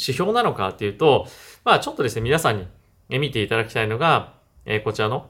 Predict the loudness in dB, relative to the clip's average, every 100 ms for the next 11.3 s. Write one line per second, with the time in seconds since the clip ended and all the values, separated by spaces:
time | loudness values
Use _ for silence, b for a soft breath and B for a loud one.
0 | -8 -4 -2 -4 -2 -2 -4 -6 -8 0
1 | 0 0 -2 -4 -8 -8 -2 -2 -2 -8
2 | -2 4 4 4 -4 0 4 4 4 0
3 | 0 -2 -8 -10 -2 0 -2 B B B
4 | -4 -2 0 -2 -4 -8 -10 b b b
5 | 0 0 2 2 2 0 0 2 0 0
6 | -2 0 0 2 2 2 2 -6 -12 -6
7 | -2 0 -2 -8 b b b -4 0 2
8 | 0 0 -8 -2 2 2 0 -6 -4 -4
9 | -4 -10 _ 0 2 4 4 4 4 4
10 | 2 2 0 0 -2 -2 -2 -2 -4 0
11 | 2 2 -2